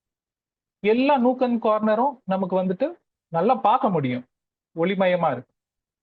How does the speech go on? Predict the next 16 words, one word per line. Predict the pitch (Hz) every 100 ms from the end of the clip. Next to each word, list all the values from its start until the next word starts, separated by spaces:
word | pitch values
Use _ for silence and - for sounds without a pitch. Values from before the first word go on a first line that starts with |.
| _ _ _ 180
உங்களுக்கு | 214 220 220 311 359 _
கிளாரிட்டி | 180 170 180 180 220
கிடைக்கும். | 117 120 - _ _ _ _ _ -
So, | 208 269 - -
நமக்கு | 156 143 - 156 -
எய்ம் | 185 254 247 180
வந்துட்டு | 156 139 214 262 _ _ - 156
நம்ம | 214 302 202
வீட்ல | 180 165 202 311 - _ 165
எனர்ஜி | 196 226 202 180
சிஸ்டமை | 151 - 147 160 254 _ - 170
இன்க்ரீஸ் | 180 226 226 -
பண்ணிக்கணும் | 139 143 139 139 131 120 _ -
அப்படின்னா, | 139 139 139 226 262 _ _ _
இந்த | 139 143
மாதிரி | 160